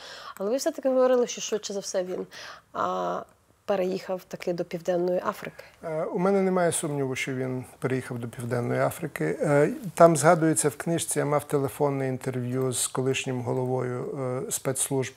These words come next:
Speaker 2: Південної Африки, е, який, е, підтвердив, що Сташинський був, е, в Південній Африці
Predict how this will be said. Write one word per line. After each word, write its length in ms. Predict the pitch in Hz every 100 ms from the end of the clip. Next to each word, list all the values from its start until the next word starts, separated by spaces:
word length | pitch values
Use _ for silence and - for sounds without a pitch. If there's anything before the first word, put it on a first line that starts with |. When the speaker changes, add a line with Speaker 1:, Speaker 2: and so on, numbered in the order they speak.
| _
Speaker 2:
Південної 500 | - 120 127 123 123
Африки, 480 | 135 - 143 - 139 - - - - - -
е, 180 | 139 135
який, 680 | 139 139 - 151 143 139 139
е, 520 | 135 131 147 165 135 127
підтвердив, 540 | 131 131 135 120 123
що 460 | - - 123 120 117 - - - -
Сташинський 600 | - - - 127 120 139
був, 380 | 120 123 120 - 165
е, 20 | 139 120 123
в 280 | 180 135 -
Південній 420 | 123 127 123 123
Африці 520 | 123 - 113 -